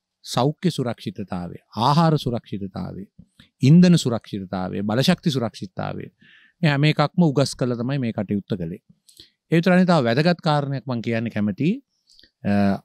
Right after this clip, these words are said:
අපේ මහ බැංකුව, ආණ්ඩුව මේ දෙදහස් විසියකේ අගෝස්තු මාසෙදි විදේශ රටවලින් ණය ඉල්ලලා, අ,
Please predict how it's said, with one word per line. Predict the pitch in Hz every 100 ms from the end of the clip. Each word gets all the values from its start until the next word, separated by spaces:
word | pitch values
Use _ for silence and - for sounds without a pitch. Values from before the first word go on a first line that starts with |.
| _
අපේ | - - 156 139
මහ | 104 101 101
බැංකුව, | 151 143 113 - 104 165 202 - _ _ 104
ආණ්ඩුව | 107 123 117 98 95 151 254 _ _ _ _ _ 120
මේ | 123
දෙදහස් | 120 110 131 139 -
විසියකේ | 120 107 143 131 147 127
අගෝස්තු | 101 123 120 -
මාසෙදි | 120 110 107 - 87 135 247 - - _ _
විදේශ | 107 117 170 165
රටවලින් | 170 123 139 147 160 190 190 - _ _ _ _ _
ණය | 95 101 127 175 170
ඉල්ලලා, | 160 165 165 208 - _ _ _ _ _
අ, | _